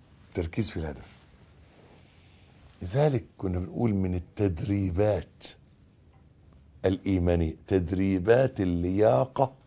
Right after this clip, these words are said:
الإيمانية المطلوبة، التدريب على التركيز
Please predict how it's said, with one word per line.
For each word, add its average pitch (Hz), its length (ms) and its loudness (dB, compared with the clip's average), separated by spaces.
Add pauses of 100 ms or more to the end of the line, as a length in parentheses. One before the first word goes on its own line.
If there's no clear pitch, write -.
(580)
الإيمانية 113 1160 4 (640)
المطلوبة، 135 680 4 (440)
التدريب 135 1080 8
على 135 320 10
التركيز 139 1300 8